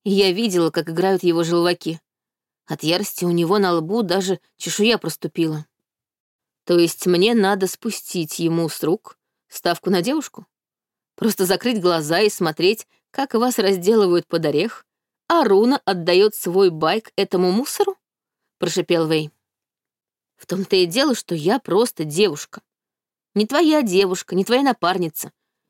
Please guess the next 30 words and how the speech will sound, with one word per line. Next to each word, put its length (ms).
И 100
это 240
мой 260
шанс 400
проверить 440
свои 260
силы 340
перед 200
заданием. 560
И 80
мне 160
вовсе 260
не 100
нужна 300
защита. 500
У 60
тебя 340
было 340
время 360
и 80
возможность, 760
и 100
ты 140
ее 220
упустил». 520
Выпалила 500
я, 220
развернулась 640
и 40
ушла. 380